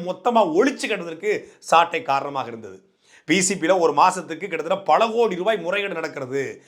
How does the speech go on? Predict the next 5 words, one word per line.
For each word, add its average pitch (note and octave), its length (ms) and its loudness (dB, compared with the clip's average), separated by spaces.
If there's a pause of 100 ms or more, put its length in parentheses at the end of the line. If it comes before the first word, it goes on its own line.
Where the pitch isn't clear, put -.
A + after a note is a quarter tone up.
(140)
பல D#3 160 8
அதிகாரிகள் A3 460 4
கொள்ளையடிக்கிறாங்க, D#3+ 640 -2 (420)
அங்கே D3+ 240 2 (220)
எ-, C3+ 180 -4